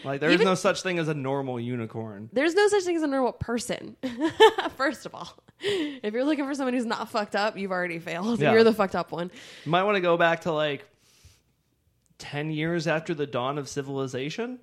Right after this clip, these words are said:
Speaker 2: Yeah.
Speaker 1: Maybe.
Speaker 2: <laughs> Maybe.
Speaker 1: That's your best bet. <laughs>
Speaker 2: Yeah.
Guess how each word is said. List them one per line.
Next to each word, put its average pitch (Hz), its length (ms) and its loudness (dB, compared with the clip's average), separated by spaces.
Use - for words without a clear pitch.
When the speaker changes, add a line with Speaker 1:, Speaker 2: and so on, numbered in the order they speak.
Speaker 2:
Yeah. 240 340 -6
Speaker 1:
Maybe. 226 540 -2
Speaker 2:
<laughs> - 140 -16
Maybe. 196 360 -8
Speaker 1:
That's 370 140 -2
your 185 100 2
best 147 400 -2
bet. 175 340 -4
<laughs> - 40 0
Speaker 2:
Yeah. 165 340 -10